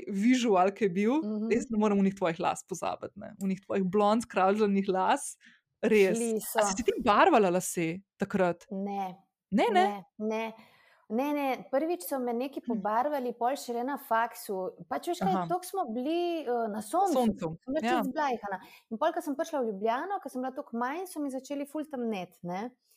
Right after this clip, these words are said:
Speaker 1: Ja, ja.
Speaker 2: Eh, kodri so pa šli, ja, s prvim porodom.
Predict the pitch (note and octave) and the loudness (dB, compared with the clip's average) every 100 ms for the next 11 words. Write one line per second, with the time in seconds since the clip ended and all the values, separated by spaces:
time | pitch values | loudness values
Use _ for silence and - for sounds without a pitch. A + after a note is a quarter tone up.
0 | - G3+ A3+ A3+ G#3 F#3 F#3+ - D4 C#4+ | 0 2 4 4 2 0 -4 -4 -2 0
1 | C#4 B3+ A3+ - A#3 C4 F#3+ F3+ F3+ - | -2 -4 -6 -6 -4 -4 -4 -4 -8 -14
2 | - G#3+ G#3 F3+ F3 F3+ E3+ _ F#3+ F#3+ | -6 -6 -4 -8 -10 -12 -16 _ -4 -2
3 | F#3 F3 E3+ F3 | -4 -6 -8 -12